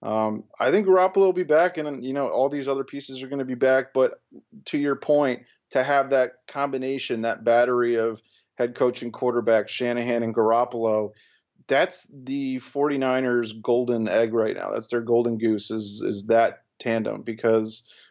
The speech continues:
um, that's what's winning games right now. That shootout on Monday was absurd. Um, and I watched, you know, you watch the Rams. Goff missed throws where he was protected and, you know, the receiver was wide open. So you,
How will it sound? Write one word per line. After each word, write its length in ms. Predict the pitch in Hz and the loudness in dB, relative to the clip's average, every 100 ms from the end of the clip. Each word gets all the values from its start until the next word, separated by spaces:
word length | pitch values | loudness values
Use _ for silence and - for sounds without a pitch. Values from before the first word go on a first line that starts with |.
| _ | _
um, 420 | 120 113 113 107 - | -2 0 0 -4 0
that's 260 | 120 120 | 0 0
what's 160 | 127 - | -4 -4
winning 260 | 120 127 110 | -2 0 2
games 280 | 123 156 | 2 2
right 160 | 131 113 | 2 2
now. 160 | 113 113 | 2 2
That 160 | 123 | 0
shootout 440 | - 135 131 127 123 | -2 -2 2 2 2
on 120 | 120 | 0
Monday 260 | 123 131 | -2 -2
was 280 | 120 113 110 - | -2 -4 -10 -14
absurd. 600 | 120 - 131 139 113 - _ _ _ _ - | -12 -6 2 2 2 -4 _ _ _ _ -4
Um, 460 | 113 113 113 113 - | 0 0 0 -4 -6
and 180 | 135 135 | -2 2
I 100 | 147 | 2
watched, 540 | 131 139 175 185 - | 2 2 2 -2 -8
you 120 | 139 147 | -12 -10
know, 60 | |
you 120 | 156 | -8
watch 300 | 151 139 - | -2 -2 -2
the 60 | 139 | -6
Rams. 360 | 131 175 123 107 | -6 -4 -6 -12
Goff 360 | - 135 302 - | -4 -2 -2 -4
missed 480 | 131 170 175 - _ | -2 0 0 -4 _
throws 380 | 147 151 156 135 | 2 2 2 0
where 180 | 131 127 | 0 0
he 140 | 131 | 0
was 180 | 139 127 | -2 -4
protected 720 | - 117 143 127 135 135 127 | -6 0 0 0 2 4 4
and, 340 | 123 117 113 110 - _ - | 2 0 -4 -8 -16 _ -8
you 140 | 123 | -2
know, 180 | 120 113 | 0 0
the 80 | 117 | 0
receiver 460 | 127 - 139 139 | 0 2 2 4
was 180 | 127 113 | 4 2
wide 280 | 117 123 127 | 2 4 4
open. 580 | 127 123 131 127 123 123 _ _ | 2 0 -4 -4 -6 -10 _ _
So 180 | - 143 | -6 -4
you, 320 | 139 143 147 | -2 -2 -4